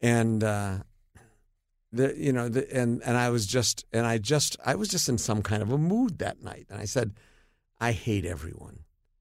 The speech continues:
And he turned to me and said, "Hey." And it was like he connected with me.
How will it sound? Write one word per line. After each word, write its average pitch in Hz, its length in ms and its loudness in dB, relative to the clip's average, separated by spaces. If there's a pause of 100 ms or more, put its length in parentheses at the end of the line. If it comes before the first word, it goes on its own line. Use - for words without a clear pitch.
(580)
And 107 160 4
he 107 120 2
turned 143 340 2
to 123 40 2
me 113 140 0
and 95 80 0
said, 92 240 -8
"Hey." 87 720 -4
And 160 120 4
it 190 60 8
was 180 160 4
like - 160 4
he - 360 -4
connected 156 600 0
with 120 200 -2
me. - 180 -6